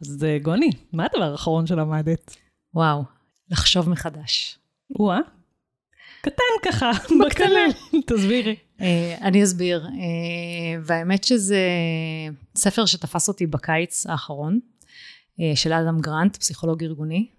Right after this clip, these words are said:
Speaker 1: מהמם.
Speaker 2: ואני חושבת שהוא ספר שחשוב לכל אחד, אבל במיוחד לנו, אנשי ההדרכה.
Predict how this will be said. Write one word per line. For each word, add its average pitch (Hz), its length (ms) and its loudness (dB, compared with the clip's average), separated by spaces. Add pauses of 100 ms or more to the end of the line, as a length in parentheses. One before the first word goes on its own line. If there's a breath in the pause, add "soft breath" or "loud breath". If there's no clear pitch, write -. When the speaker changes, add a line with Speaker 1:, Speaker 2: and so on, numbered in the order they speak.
(120)
Speaker 1:
מהמם. 165 340 -8 (680 loud breath)
Speaker 2:
ואני 170 400 2
חושבת 196 180 0
שהוא 208 140 -2
ספר 202 380 0
שחשוב 185 720 -2 (420)
לכל 185 400 0
אחד, 156 260 -2 (580)
אבל 156 400 0 (320)
במיוחד 165 440 -2
לנו, 170 360 -2 (140)
אנשי 160 240 0
ההדרכה. 156 500 -4